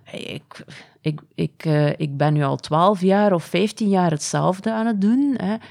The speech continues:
Ik zou eigenlijk mijn praktijk wel een keer meer richting preventie willen. Of ik wil wel een keer experimenteren met digitale zaken, hè. Geef mij een keer de ruimte om dat te doen." Of ik zie hier, eh, ik ben kinesist, ik heb hier al tien jaar mijn praktijk, hè. Typisch zo, hè, het punt waarop je zegt, ook in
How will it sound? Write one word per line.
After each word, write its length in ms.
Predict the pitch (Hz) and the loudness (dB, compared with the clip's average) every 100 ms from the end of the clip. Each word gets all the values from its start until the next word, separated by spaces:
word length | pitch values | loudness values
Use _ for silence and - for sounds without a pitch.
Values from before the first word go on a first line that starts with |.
| - | -8
Ik 140 | 170 - | -6 -4
zou 180 | 156 | -2
eigenlijk 300 | 147 147 175 | -2 -2 -2
mijn 240 | 202 214 208 | -2 -2 -2
praktijk 420 | - 180 190 220 | -6 -4 -2 0
wel 140 | 226 | 2
een 60 | 214 | 0
keer 160 | 214 202 | 0 2
meer 220 | 196 190 | 2 2
richting 400 | 185 - 196 185 | 0 -4 -4 -2
preventie 640 | - 175 190 226 - 180 | -2 -2 0 0 -2 -2
willen. 320 | 160 147 143 | -2 -2 -4
Of 140 | 143 151 | -4 -4
ik 140 | 147 | -4
wil 160 | 151 151 | -2 0
wel 140 | 170 | 0
een 60 | 185 | 0
keer 160 | 214 | -2
experimenteren 880 | 214 - - 208 208 202 190 208 214 | -2 -6 -2 0 2 2 0 0 0
met 200 | 208 180 | 0 0
digitale 580 | 196 233 240 190 170 165 | 0 -2 -4 -4 -2 -2
zaken, 500 | 151 151 151 151 143 | -2 -4 -4 -6 -6
hè. 160 | 170 214 | -8 -6
Geef 140 | 156 | -6
mij 140 | 127 117 | -4 -6
een 120 | 127 | -6
keer 160 | 170 | -4
de 100 | 165 | -2
ruimte 360 | 185 214 247 233 | -2 -2 -4 -4
om 100 | 180 | -6
dat 140 | 160 | -6
te 100 | - | -8
doen." 180 | 139 135 - - - | -8 -10 -10 -20 -8
Of 200 | 196 240 | -6 -4
ik 140 | - | -6
zie 200 | - - | -8 -2
hier, 240 | 208 262 - - - | 0 0 -2 -12 -16
eh, 200 | - 165 156 | -6 -4 -4
ik 180 | - 160 | -4 -6
ben 340 | 156 151 147 147 | -4 -2 -2 -4
kinesist, 580 | 151 143 139 247 - 180 | -6 -4 -4 -6 -6 -8
ik 120 | 170 | -6
heb 120 | 156 | -2
hier 160 | 151 147 | -2 0
al 200 | 147 139 | -2 -2
tien 220 | 220 214 | 0 2
jaar 240 | 202 196 | 2 2
mijn 200 | 180 165 | 0 -2
praktijk, 560 | 165 156 151 - 185 254 | -2 -6 -6 -6 -6 -4
hè. 100 | 180 | -8
Typisch 480 | - 185 - 220 - | -6 -6 -2 -2 -2
zo, 260 | 202 196 170 | -2 0 0
hè, 160 | 208 | -2
het 180 | 233 165 | -4 -6
punt 260 | - 202 208 | -2 0 0
waarop 340 | 170 165 165 | -2 -2 -4
je 100 | 160 | -6
zegt, 360 | 143 170 - - | -4 -6 -6 -12
ook 140 | 151 | -10
in 140 | - | -8